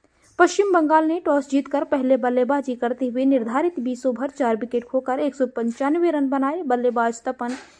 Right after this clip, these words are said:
इकतालीस, महेश ने इक्यासी रन का योगदान दिया।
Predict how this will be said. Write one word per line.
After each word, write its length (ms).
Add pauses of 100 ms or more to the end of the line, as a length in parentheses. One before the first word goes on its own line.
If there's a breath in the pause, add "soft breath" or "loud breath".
(120)
इकतालीस, 600
महेश 440
ने 120
इक्यासी 540
रन 180
का 140
योगदान 560
दिया। 180